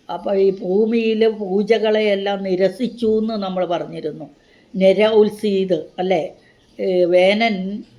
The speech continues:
പൂജകളൊന്നും ചെയ്യാൻ പാടില്ല, ഞാനാണ് എല്ലാവരുടെയും ദേവൻ ഭഗവാൻ, അതുകൊണ്ടെല്ലാം എനിക്ക് തരൂ എന്ന് പറഞ്ഞ് ഭൂമിയിൽ യജ്ഞങ്ങൾ നിരസിച്ചത് കൊണ്ടാണ്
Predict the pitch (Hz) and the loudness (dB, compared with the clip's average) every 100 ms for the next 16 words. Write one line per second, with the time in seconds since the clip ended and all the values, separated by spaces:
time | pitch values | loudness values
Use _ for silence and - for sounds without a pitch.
0 | _ _ _ _ 196 214 233 233 220 202 | _ _ _ _ -2 4 4 6 4 0
1 | 202 196 180 202 190 185 180 175 185 190 | -2 0 0 -2 -2 -2 -2 -4 -4 -4
2 | 160 180 196 185 175 170 170 180 175 170 | -6 -6 -6 -6 -8 -6 -4 -2 -4 -2
3 | 170 165 165 156 165 175 185 _ _ _ | -4 -4 -4 -2 -4 -6 -10 _ _ _
4 | - 170 175 170 165 165 170 170 170 170 | -6 -4 0 0 0 -2 -2 -2 -4 -6
5 | 170 190 190 180 185 240 196 185 180 180 | -4 -4 -4 -6 -4 -2 2 2 2 0
6 | 185 170 160 160 160 170 214 _ _ _ | -2 -4 -4 -6 -8 -8 -10 _ _ _
7 | _ _ 185 208 214 185 180 - 202 190 | _ _ -2 0 2 2 2 0 -8 -6
8 | 180 175 170 170 220 196 214 175 165 156 | -6 -6 -4 -6 -6 -6 -4 -2 -4 -4
9 | 151 147 147 175 180 | -4 -4 -4 -6 -6